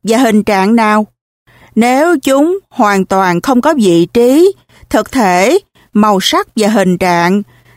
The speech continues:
tại sao bạn lại bị sức mạnh của tâm tư tình cảm dễ dàng công chiếm, đánh bại như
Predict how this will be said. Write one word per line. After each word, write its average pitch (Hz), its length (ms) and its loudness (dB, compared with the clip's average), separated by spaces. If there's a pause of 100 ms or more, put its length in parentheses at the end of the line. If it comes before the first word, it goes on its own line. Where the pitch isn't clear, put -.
(120)
tại 220 180 0
sao 311 420 0 (240)
bạn 190 200 -2
lại 190 140 -2
bị 196 180 0
sức - 260 -4
mạnh 180 240 0
của 240 140 -2
tâm 269 260 0
tư 277 160 0
tình 175 260 -2
cảm 175 420 0 (320)
dễ 202 200 0
dàng 196 440 0
công 240 360 2
chiếm, 262 360 0 (420)
đánh 247 280 0
bại 175 280 0
như 269 240 2